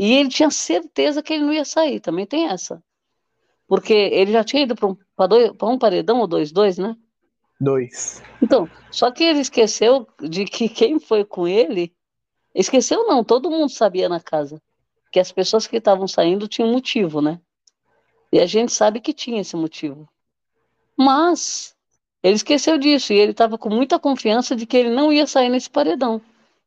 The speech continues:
Speaker 1: né? É, até
Speaker 2: Aham.
Speaker 1: teve um movimento por conta do que a Aline falou, né, dele. É, teve um movimento pra,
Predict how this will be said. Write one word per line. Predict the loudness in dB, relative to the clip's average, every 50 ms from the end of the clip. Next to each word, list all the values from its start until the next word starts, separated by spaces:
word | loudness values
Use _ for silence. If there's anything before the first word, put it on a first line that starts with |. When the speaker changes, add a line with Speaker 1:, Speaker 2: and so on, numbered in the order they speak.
| _ _
Speaker 1:
né? | 0 2 2 2 0 -2 -6 _ _ _ _ _ _ _ _ _ _ _ 0
É, | 2 4 4 2
até | 2 0 0 2 2 2
Speaker 2:
Aham. | 2
Speaker 1:
teve | 2 2 2 2
um | 4 4
movimento | 4 4 2 2 0 0 0 -2 -2 -4 -6
por | -8 -8 -4
conta | 0 0 0 2 0 0 -2
do | -2 -4
que | -2 0 2
a | 2 4 4 2 2
Aline | 2 2 2 2 2 0
falou, | -2 0 0 0 2 2 2 2 2 2
né, | 2 0 0 -2 -4 -2
dele. | 0 2 2 2 2 2 -4 -8 _ _ _ _ _ _ _ _ _ _ _ _
É, | 0 2 4 6 6 4 4 4 2 2 0 0
teve | 2 0 0 2 2
um | 2
movimento | 2 2 2 2 0 0 0 0 0 -2 -4 -6
pra, | -4 -2 0 2 2 2 2 2 0